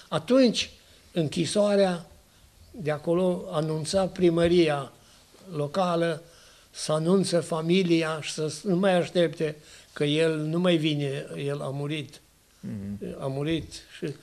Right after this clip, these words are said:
Speaker 1: nici cel puțin nu spune anul când a murit, nici că unde a murit, nici că în ce închisoare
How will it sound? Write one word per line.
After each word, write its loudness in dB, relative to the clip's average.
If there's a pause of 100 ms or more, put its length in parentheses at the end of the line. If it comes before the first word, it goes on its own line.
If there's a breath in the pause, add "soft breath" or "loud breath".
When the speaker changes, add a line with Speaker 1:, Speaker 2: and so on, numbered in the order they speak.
(200 loud breath)
Speaker 1:
nici 2
cel 4
puțin 0
nu 6
spune 2
anul 2 (260)
când 2
a 0
murit, 2
nici 0
că 4
unde 6
a 4
murit, 0 (380 loud breath)
nici 4
că 4
în 6
ce 2
închisoare 4